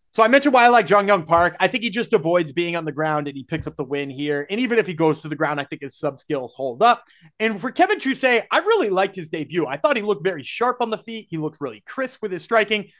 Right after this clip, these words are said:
Song Kenan, no offense to Song Kenan, but is this just the guy that they bring in to get beat in every circumstance? When they like a prospect, they're like, "Let's bring in Song Kenan." Because, you know, like,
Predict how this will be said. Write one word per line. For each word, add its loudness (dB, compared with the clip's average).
Song 0
Kenan, 4
no 2
offense -2
to -8
Song -4
Kenan, -2
but -10
is -4
this -2
just -2
the -2
guy 4
that -4
they -4
bring -6
in -6
to 2
get 4
beat -14
in -4
every -2
circumstance? -4
When -4
they -2
like 0
a -2
prospect, -4
they're -2
like, 2
"Let's -2
bring -6
in -4
Song 2
Kenan." 0
Because, -2
you -6
know, 2
like, -2